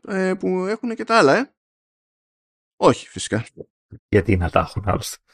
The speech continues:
Speaker 1: Γιατί να τα έχουν άλλωστε, γιατί, γιατί να μην υπάρχει suspense. Και γι' αυτό β-,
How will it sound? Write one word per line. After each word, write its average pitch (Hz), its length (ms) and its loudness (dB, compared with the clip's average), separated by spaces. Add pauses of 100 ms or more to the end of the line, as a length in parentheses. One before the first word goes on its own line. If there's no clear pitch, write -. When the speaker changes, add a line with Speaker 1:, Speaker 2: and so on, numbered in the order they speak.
(140)
Speaker 1:
Γιατί 170 260 4
να 107 120 -2
τα 98 100 -12
έχουν 98 160 -14
άλλωστε, 85 340 -10
γιατί, 101 300 -4
γιατί 101 240 -8
να 110 120 -4
μην 117 120 0
υπάρχει 127 380 0
suspense. 123 380 2
Και 135 100 -4
γι' 139 60 4
αυτό 180 260 2
β-, 165 60 -4